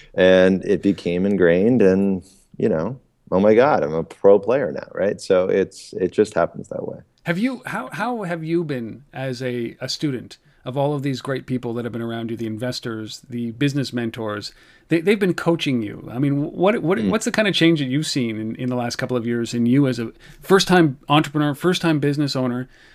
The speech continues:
Speaker 2: Uh, you know, talk, w-, have you noticed that difference in the last couple of years? Confidence and ability and agility?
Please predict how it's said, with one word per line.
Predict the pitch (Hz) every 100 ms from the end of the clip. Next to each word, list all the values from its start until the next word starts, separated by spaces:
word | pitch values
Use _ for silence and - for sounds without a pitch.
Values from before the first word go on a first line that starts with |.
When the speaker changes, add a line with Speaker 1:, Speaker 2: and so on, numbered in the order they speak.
| _
Speaker 2:
Uh, | 139 139
you | 139
know, | 147 143 143
talk, | 165 220 240
w-, | 160 147 151 - - -
have | 147
you | 180
noticed | 175 175 190 180
that | 180 156
difference | 160 175 185 -
in | 151
the | 147
last | 139 147
couple | - 156
of |
years? | 165
Confidence | - 156 147 160 160 156 - -
and | 117 113 113
ability | 120 135 139 143 143
and | 120
agility? | 110 131 139 151 175